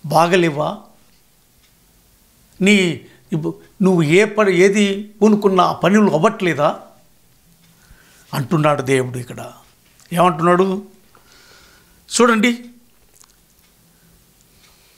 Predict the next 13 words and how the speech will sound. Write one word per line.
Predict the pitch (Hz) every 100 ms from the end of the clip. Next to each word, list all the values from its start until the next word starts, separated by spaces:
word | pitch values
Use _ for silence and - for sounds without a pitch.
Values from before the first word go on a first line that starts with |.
| _ _ _ _ _
"వారు | 151 165 214 214
శ్రమలన్నిటిలో | - 185 196 220 226 233 208 233 220
నుండి | 208 214 220
వారిని | 190 196 196 190
విడిపించును, | 175 156 254 285 202 - - 131 147 _ _ _ _ 151
వారి | 156 156 143
శ్రమలన్నిటిలో | - 170 165 170 165 165 151 180 151
నుంచి | 143 131 - 143 147 _ _ _ _ -
విడిపించును." | 135 135 135 - 135 143 - - - _ _ _ - -
నువ్వు | 165
దేవునితో | 139 156 170 175 175 170 151 - - _
పెనుగులాడుతున్నట్లయితే, | 170 175 170 165 156 - 156 151 160 151 - 160 208 - _ _ _ _ _ _ - - _ 160
దేవునితో | 170 196 196 - 180 123